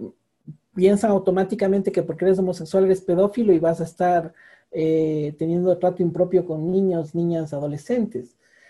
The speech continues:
eh, etcétera, etcétera. Bueno, volvamos a este tema de, de, de,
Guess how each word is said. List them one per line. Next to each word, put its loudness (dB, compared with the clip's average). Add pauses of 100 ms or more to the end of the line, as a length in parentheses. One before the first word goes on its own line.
(220)
eh, 0
etcétera, -10
etcétera. -20
Bueno, -20 (400)
volvamos 4
a 6
este -2
tema 4
de, 2
de, -4 (420)
de, 2